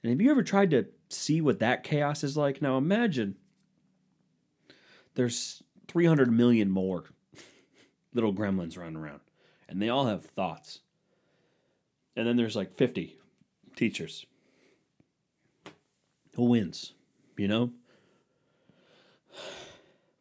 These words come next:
Chaos. Chaos wins. So I gotta do my taxes.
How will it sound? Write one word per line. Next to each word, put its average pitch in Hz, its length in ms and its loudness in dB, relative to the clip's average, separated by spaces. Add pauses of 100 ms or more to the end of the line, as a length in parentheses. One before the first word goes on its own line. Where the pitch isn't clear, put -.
(380)
Chaos. 104 580 -4 (340)
Chaos 110 480 0
wins. 85 480 -12
So 87 300 -10
I 95 60 -8
gotta 101 120 -2
do 104 120 -2
my 95 100 -4
taxes. 95 640 -8